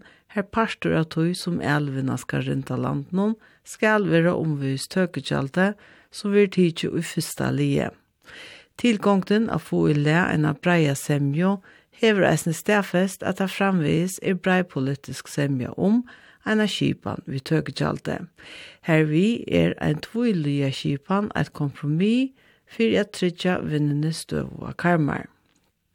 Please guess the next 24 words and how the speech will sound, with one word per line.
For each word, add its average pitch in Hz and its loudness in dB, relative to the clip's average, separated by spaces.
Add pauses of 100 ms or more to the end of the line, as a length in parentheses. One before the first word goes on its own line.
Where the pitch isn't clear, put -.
(400)
Vi 214 6
er 202 6
en 202 6
reinare 196 6
skattaskipan 180 2
her 175 4
rinta 160 2
verur 151 2
av 151 0
urslit 151 -2
noen, 190 0 (100)
gjerra 170 2
fyrtøknar 165 0
og 170 2
i 165 0
avvisa 151 0
mån 151 -2
av, 156 0 (400)
hvordan 214 0
nekvann 165 0
skatt 185 -2
vinnan 143 0
rintar. 151 0 (720)
Vi 196 6